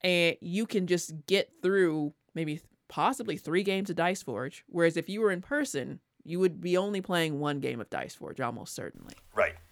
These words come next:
Speaker 2: And losing a piece, half the time is
Speaker 1: Yes.
Speaker 2: spent, "Where did
Speaker 1: Right, 'cause you
Speaker 2: the
Speaker 1: use
Speaker 2: sixth
Speaker 1: one to
Speaker 2: coin
Speaker 1: flick
Speaker 2: go?"
Speaker 1: the other
Speaker 2: Yeah.
Speaker 1: one off, and you heard it. You did hear it,
Speaker 2: <laughs>
Speaker 1: but you're gonna need to find it, or else you're never
Speaker 2: Right.
Speaker 1: gonna play with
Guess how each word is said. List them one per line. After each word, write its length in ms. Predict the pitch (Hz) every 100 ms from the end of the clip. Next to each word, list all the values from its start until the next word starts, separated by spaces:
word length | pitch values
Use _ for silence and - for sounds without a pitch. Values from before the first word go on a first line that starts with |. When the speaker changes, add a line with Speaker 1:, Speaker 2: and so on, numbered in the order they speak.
| -
Speaker 2:
And 220 | 143 139
losing 300 | 139 131 135
a 60 | 127
piece, 640 | - 110 107 - - - -
half 300 | - 131 -
the 80 |
time 240 | 190 120 113
is 80 | 110
Speaker 1:
Yes. 80 |
Speaker 2:
spent, 360 | - 107 98 - 117
"Where 260 | 123 120 123
did 440 | 113 104 95 90 - -
Speaker 1:
Right, 300 | 175 170 -
'cause 180 | - 185
you 100 | 208
Speaker 2:
the 40 |
Speaker 1:
use 240 | 202 233 220
Speaker 2:
sixth 240 | 190 208
Speaker 1:
one 140 | 214 202
to 60 |
Speaker 2:
coin 100 | 196
Speaker 1:
flick 160 | 208 214
Speaker 2:
go?" 60 | -
Speaker 1:
the 120 | 202
other 140 | 190
Speaker 2:
Yeah. 60 | 180
Speaker 1:
one 100 | 175
off, 300 | 175 165 165
and 160 | 170 180
you 80 |
heard 300 | 175 233 208
it. 120 | 139 -
You 140 | 175
did 240 | 165 196 202
hear 320 | - 202 165
it, 140 | 135
Speaker 2:
<laughs> 1040 | - - - - - - - - - - -
Speaker 1:
but 140 | 180
you're 160 | 180 180
gonna 280 | 196 202
need 280 | 185 180 175
to 60 | 156
find 480 | - 165 165 160 147
it, 260 | 120 113 _ -
or 160 | 165
else 260 | 160 160 -
you're 80 | 165
never 320 | 160 156 156
Speaker 2:
Right. 60 | 151
Speaker 1:
gonna 180 | 151
play 400 | 135 - 151 143 135
with 260 | 143 143